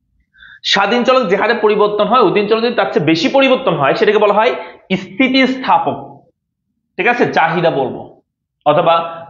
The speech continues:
যোগান বলবো, ঠিক আছে? সেটাকে আমরা স্থিতিস্থাপক চাহিদা অথবা কি বলতে পারি, আহ, এখানে যেহেতু দামের সাথে যোগানের সম্পর্ক আছে, তাই এখানে আমরা যোগান বলতে পারি। কি বলতে পারি বলো? যোগান বলতে পারি,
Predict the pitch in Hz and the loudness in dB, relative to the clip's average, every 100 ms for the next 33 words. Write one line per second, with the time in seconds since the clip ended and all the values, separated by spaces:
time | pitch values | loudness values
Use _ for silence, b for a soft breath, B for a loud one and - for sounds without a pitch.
0 | 123 180 170 151 131 120 113 - 220 175 | -2 0 2 0 0 -2 -4 -4 -2 -2
1 | 180 180 170 170 165 170 175 170 151 127 | -2 0 0 -2 -4 -4 -2 0 -2 0
2 | 147 185 226 185 185 196 196 202 151 - | 0 2 2 0 -2 -2 -2 -2 -2 -6
3 | B B B B 117 110 120 185 190 160 | B B B B 0 0 0 2 2 4
4 | 175 185 143 131 143 151 151 190 190 123 | 2 2 -2 -2 -2 0 -2 -2 -2 0
5 | 151 156 165 165 196 185 135 120 - 196 | 0 2 0 0 0 0 0 0 0 0
6 | - 160 - B B B - 170 165 202 | 0 -2 -4 B B B -4 -2 0 0
7 | 240 170 170 170 139 135 120 - - - | 2 2 2 2 0 -2 -4 -8 -8 -4
8 | 190 190 175 170 185 254 170 143 120 110 | 0 2 2 2 0 0 0 0 0 -2
9 | 104 95 87 | -6 -8 -12